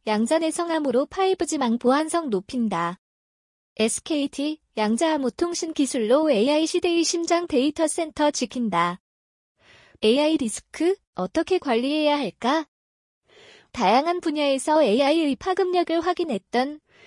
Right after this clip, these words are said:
이천이십삼 년, 반면 에이아이에 대한 우려 역시 강조된 한 해였다. 유럽연합은 최근 에이아이 기술 이용을 규제하고 이를 위반하는 기업의 거액의 벌금을 부과하는 에이아이 규제 법안,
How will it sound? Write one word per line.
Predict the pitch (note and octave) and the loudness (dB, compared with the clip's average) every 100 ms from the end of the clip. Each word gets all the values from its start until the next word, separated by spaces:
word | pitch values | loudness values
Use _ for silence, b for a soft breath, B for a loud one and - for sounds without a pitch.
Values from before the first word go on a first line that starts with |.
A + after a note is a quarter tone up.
| B B B | B B B
이천이십삼 | G#3+ G#3 D#4+ D4+ G#3 D4+ - B3 G#3 | -8 -4 -4 -2 -2 -2 -4 -2 0
년, | G3+ D4 C#4 _ | 0 -2 -8 _
반면 | - A3+ C#4 E4 | -2 0 2 2
에이아이에 | G#3+ C4+ B3+ A#3+ A#3 | 2 2 2 0 2
대한 | C#4+ D4 | 2 2
우려 | D4+ A3 C#4 | 0 2 2
역시 | B3 F#3+ - D4 | 2 -2 -4 -4
강조된 | - G3 D4+ D#4 E4 | -2 0 0 0 -2
한 | E4 F4+ | -4 -2
해였다. | E4+ B3+ - F#3 F3+ F#3 _ _ _ _ b b b b | 0 -2 -4 -4 -4 -6 _ _ _ _ b b b b
유럽연합은 | A3 A#3+ D#4+ E4+ D#4 D4 D4 E4 | 2 4 4 2 2 0 -2 -2
최근 | - F#4 F4 | -4 -2 0
에이아이 | A3 B3 D4+ D#4+ | 2 2 2 0
기술 | - A3 F4+ | -2 0 2
이용을 | E4+ C#4 B3+ C4 | 2 2 2 0
규제하고 | D4 B3 C4 A3+ E3+ G#3 D4+ D#4 b b b b b - | -2 -2 0 -2 -2 -2 -2 -4 b b b b b -4
이를 | A#3 D4 D4 | -2 2 0
위반하는 | A#3+ D4+ D#4+ C#4+ D4 | 2 0 2 -2 -4
기업의 | - B3 C4+ D#4 | -2 0 2 0
거액의 | - G3+ A3+ C4 D#4 | 2 2 2 2 0
벌금을 | C4 G3+ G#3+ C4 C#4 | 0 0 0 -2 -2
부과하는 | - G#3 C4+ D4+ D#4 C#4 | -4 0 2 2 -2 0
에이아이 | B3 D4 D4+ C#4 | 2 2 0 -2
규제 | A3+ C#4+ | -2 0
법안, | C4+ G#3 G3 B3+ | 0 0 0 -2